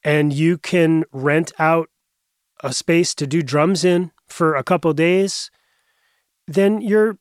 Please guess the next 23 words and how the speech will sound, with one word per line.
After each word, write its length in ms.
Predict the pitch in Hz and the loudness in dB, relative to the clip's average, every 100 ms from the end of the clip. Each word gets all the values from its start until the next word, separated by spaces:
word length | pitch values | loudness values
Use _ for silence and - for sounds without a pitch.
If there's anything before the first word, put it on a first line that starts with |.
| - | -2
overhead 440 | 190 190 160 190 | 0 0 -2 0
and 40 | |
your 120 | 185 156 | 0 2
budget 360 | 165 170 170 | 0 0 0
are 80 | 160 | -2
gonna 160 | 170 160 | -2 0
be 100 | 160 | 0
a 80 | 151 | 2
lot 240 | 147 131 | 0 0
lower 260 | 143 196 165 | 0 0 0
for 160 | 147 | -2
what 180 | 139 139 | -2 -2
you 160 | 143 143 | -2 -2
need. 360 | 135 202 143 | 0 0 0
And 160 | 127 135 | -2 -4
you 80 | 131 | -2
can 160 | 139 | -4
spend 420 | - - 180 185 - - 131 131 - | -4 0 2 2 -2 -12 -20 -16 -2
the 100 | 165 | -2
better 520 | 123 165 165 165 151 _ _ | 0 0 2 2 0 _ _
money 540 | - 160 185 165 147 147 _ _ _ _ | -2 2 2 2 0 -4 _ _ _ _
on 360 | 143 143 139 143 _ | -2 0 0 -2 _
a 140 | 127 | -14